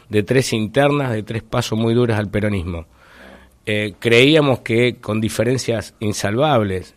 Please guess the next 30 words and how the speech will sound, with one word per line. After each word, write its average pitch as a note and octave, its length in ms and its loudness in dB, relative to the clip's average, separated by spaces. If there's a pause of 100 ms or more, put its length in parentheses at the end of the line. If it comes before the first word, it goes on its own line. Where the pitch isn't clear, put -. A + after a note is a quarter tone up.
sin A2 280 -4
embargo, C#3 340 0
tuvo B2+ 260 0
que G#2+ 120 -4
pasar A#2 400 -4
ocho C#3+ 320 -2
años C#3+ 260 2
de G#2+ 140 0
Luciani C#3 640 -2 (560)
en A2 140 -2
el A2 120 -2
gobierno C#3 600 2 (340)
para A#2 260 2
que A#2+ 420 -2
el A#2 120 -2
Frente C3+ 400 0
de A2+ 140 2
Todos, C#3 480 0
en A2+ 160 0
este D3+ 240 -2
contexto A2+ 560 -4
y A2 80 0
en A#2+ 100 0
este B2 220 -2
marco, B2 260 0
y A2+ 40 0
tuvo D3 200 0
que A2 80 -4
pasar A2+ 300 -4
Macri, C#3+ 500 -4